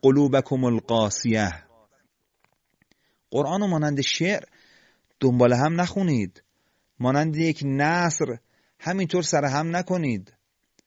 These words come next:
و آیات رو پشت هم پشت هم نخونید. با طمأنینه قرائت بکنید، در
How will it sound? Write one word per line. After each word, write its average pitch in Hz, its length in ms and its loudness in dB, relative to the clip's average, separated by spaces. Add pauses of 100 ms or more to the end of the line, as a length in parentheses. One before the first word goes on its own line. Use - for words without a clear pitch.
(500)
و 123 40 -2 (100)
آیات 131 400 2
رو 160 120 -4
پشت - 340 -2
هم 120 240 -4
پشت - 260 -4
هم 147 300 -4
نخونید. 156 580 -4 (1040)
با 127 120 4
طمأنینه 131 680 0
قرائت 160 540 -2
بکنید، 101 540 -6 (1000)
در 113 160 -2